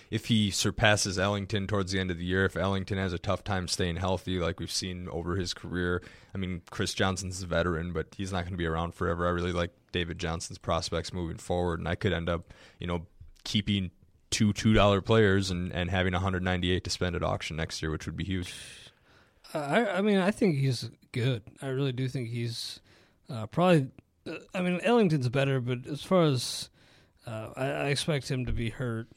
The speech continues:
Speaker 2: banged up, Ellington. So I think David Johnson makes for a really good option this year and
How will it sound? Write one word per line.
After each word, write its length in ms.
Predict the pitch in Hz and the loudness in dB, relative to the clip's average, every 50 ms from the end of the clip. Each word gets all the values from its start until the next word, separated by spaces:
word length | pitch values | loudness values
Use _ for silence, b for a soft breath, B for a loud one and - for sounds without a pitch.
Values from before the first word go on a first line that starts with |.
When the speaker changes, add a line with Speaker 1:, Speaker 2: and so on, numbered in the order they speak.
| - - | -18 -14
Speaker 2:
banged 380 | 127 131 123 117 113 117 110 123 | -8 -6 -4 -4 -4 -4 -4 -4
up, 240 | 123 113 110 - 120 | -2 -2 -4 -4 -6
Ellington. 500 | 117 110 107 110 110 - - 113 110 110 | -6 -6 -6 -6 -8 -8 -8 -8 -8 -8
So 160 | - - 147 123 | -6 -6 -4 -2
I 60 | 123 | 0
think 220 | 151 175 156 127 | 0 0 0 0
David 300 | 120 139 139 151 143 135 | 2 4 4 4 4 4
Johnson 480 | 127 135 131 127 127 127 - 139 120 120 | 2 2 2 2 2 0 0 0 0 0
makes 200 | 117 120 117 - | 0 0 -2 -4
for 160 | - - 123 | -6 -8 -6
a 60 | 113 | -6
really 260 | 113 123 127 127 127 120 | -4 -2 -2 -2 -2 -2
good 380 | 117 123 123 117 113 123 135 135 | -2 -2 -2 -2 -2 -4 -4 -4
option 380 | 135 127 131 127 - 135 127 | -2 -2 -2 -4 -4 -6 -4
this 220 | 123 123 120 - - | -4 -4 -4 -2 -2
year 160 | 135 120 117 | -2 -2 -2
and 200 | 113 117 117 | -2 -4 -6